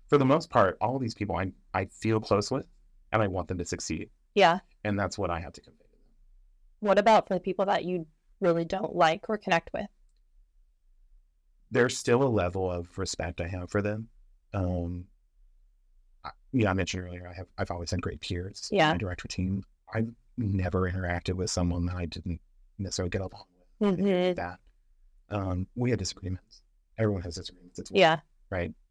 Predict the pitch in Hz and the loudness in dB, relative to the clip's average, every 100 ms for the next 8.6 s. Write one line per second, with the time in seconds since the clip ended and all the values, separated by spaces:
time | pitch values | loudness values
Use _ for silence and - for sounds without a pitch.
0 | _ _ - 98 90 92 87 87 _ 92 | _ _ -12 -8 -4 -2 -2 -4 _ -6
1 | 90 85 - - - _ - 95 82 87 | -4 -2 -6 -10 -18 _ -4 -2 -2 -2
2 | 90 - - 92 87 85 - 87 85 95 | -4 -8 -12 -6 -4 -4 -2 -2 -2 -4
3 | - 104 101 95 85 87 - _ _ _ | -2 0 0 -2 -8 -10 -12 _ _ _
4 | _ _ _ _ _ - _ _ _ 104 | _ _ _ _ _ -20 _ _ _ 2
5 | 107 98 95 - _ _ _ _ _ _ | 4 4 2 -6 _ _ _ _ _ _
6 | _ _ - 95 87 - _ _ 110 101 | _ _ -14 -10 -10 -10 _ _ 0 0
7 | 95 92 92 - 110 - 131 120 - 98 | -2 -2 -4 0 0 2 2 2 2 -4
8 | 90 90 87 - - | -4 -6 -8 -10 -16